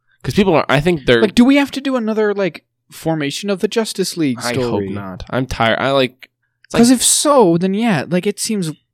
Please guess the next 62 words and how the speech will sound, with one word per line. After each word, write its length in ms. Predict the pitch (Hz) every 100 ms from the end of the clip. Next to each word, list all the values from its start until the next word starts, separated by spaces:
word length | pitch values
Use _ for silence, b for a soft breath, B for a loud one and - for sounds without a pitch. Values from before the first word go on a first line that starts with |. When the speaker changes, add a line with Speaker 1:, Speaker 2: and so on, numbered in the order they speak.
| _
Speaker 2:
it 160 | - 127
seems 260 | - 151 143
weird 240 | 151 175 156
to 40 |
be 160 | 135 135
doing 300 | 143 139 123
a 60 | 101 -
Wildstorm 1080 | 135 117 120 143 147 - 135 107 95 90 113
thing. 280 | - 101 95
So, 160 | - -
like, 280 | 156 - _ _ _
that's, 320 | - 107 - 110
that's, 320 | 92 82 - _ _ -
that's 160 | 113
kind 140 | - 123
of 60 |
a 40 | 98
deep 240 | 107 -
cut. 320 | - 107 87 - _ -
Speaker 1:
Mm-hmm. 460 | 117 110 107 -
I 80 | 117
didn't 140 | 143 117
even 160 | 104
know 100 | 104 104
about 160 | 101
it. 80 | 101 - - -
Speaker 2:
It's 180 | - 180
like, 220 | 233 208
it 100 | - 214
was 140 | 226
like 80 | 240
a, 100 | 208 156 _
it 80 | 185
was 80 | 202
like 100 | 214
a 40 |
different 640 | 175 208 - 220 175 -
imprint. 600 | - 190 - 104 - - -
It 60 | 151
was, 260 | 156 - - _ - -
I 240 | 143 - 160
think 60 |
it 80 | 214
was 80 | 226
like 120 | 208
a 40 | 147
creator-owned 540 | - 170 185 151 139
imprint 400 | 160 - 113 123
that 160 | 120 110
D 120 | 139
C 180 | - 135
bought 320 | 113 131 135
at 140 | 107
some 180 | - 98
point 220 | 98 101
in, 60 | 98
like, 120 | 98
the 80 | -
Speaker 1:
Yeah. 120 | 95 120
Speaker 2:
eighties 180 | 104
or 60 | 104
nineties 500 | 107 113 95 82 -